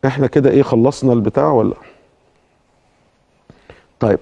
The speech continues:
هنطلع فاصل بقى دلوقتي وهنفتح ملف. انا بحب الحاجات دي قوي بقى، ما دام ضرب بقى وستات وخناقات ورجاله بتضرب بعض وطل-، ما دام ضرب وط-، وهنا كل اللي على فكره الاستوديو النهارده قاعدين سعداء جداً نشوف موضوع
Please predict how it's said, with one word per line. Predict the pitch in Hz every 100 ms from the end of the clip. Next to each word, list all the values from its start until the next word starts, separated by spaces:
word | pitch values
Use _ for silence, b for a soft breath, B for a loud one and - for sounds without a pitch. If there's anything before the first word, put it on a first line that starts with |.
| -
هنطلع | - 113 147 - 156 139 - -
فاصل | 131 127 135
بقى | 135 113
دلوقتي | 110 139 143 - -
وهنفتح | - - 131 104 127 - - - - - b b b b -
ملف. | 101 135 147 - - _ _ _ _ _ -
انا | 135
بحب | 156
الحاجات | 139 117 113
دي | 95
قوي | 90
بقى، | - - _ -
ما | 117
دام | 113 123
ضرب | 117 123 92
بقى | 107 120
وستات | 107 - - 117 - -
وخناقات | 95 95 92 90 - - - 123 -
ورجاله | 101 101 104 92 110
بتضرب | 107 117 104 98
بعض | 113 110 -
وطل-، | - - - B B B -
ما |
دام | 107 151 127
ضرب | 131 147
وط-، | 123 143
وهنا | 135 180
كل | - 202
اللي | 175
على | 131
فكره | 110 -
الاستوديو | 139 - 160
النهارده | 139 151 156
قاعدين | 127 147
سعداء | - 120 123
جداً | 131 139
نشوف | 127 123
موضوع | 117 104 - 165